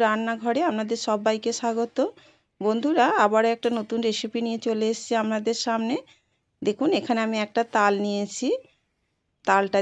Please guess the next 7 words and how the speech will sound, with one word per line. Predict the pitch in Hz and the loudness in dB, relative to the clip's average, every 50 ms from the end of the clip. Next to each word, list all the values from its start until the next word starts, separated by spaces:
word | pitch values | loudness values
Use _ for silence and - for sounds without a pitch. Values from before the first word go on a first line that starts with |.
| 196 | 0
দিয়ে | 202 220 294 339 294 | 0 0 0 0 0
আজকে | 208 - - - - 208 208 | -2 -4 -6 -4 -2 -2 0
আমি | 214 233 330 539 - _ _ _ _ _ _ _ _ _ _ - | 0 -2 -2 -4 -6 _ _ _ _ _ _ _ _ _ _ 2
তালের | 202 196 190 196 226 - 370 330 | 2 2 4 2 0 0 2 4
বড়া | 185 165 170 165 170 | 4 6 6 4 2
বানাবো। | 165 160 165 160 156 156 165 175 175 _ _ _ _ _ _ _ - - _ - | 0 -2 -2 -2 -2 -4 -8 -10 -14 _ _ _ _ _ _ _ -20 -10 _ 0
তাহলে | 226 233 247 269 262 277 | 2 2 2 2 2 0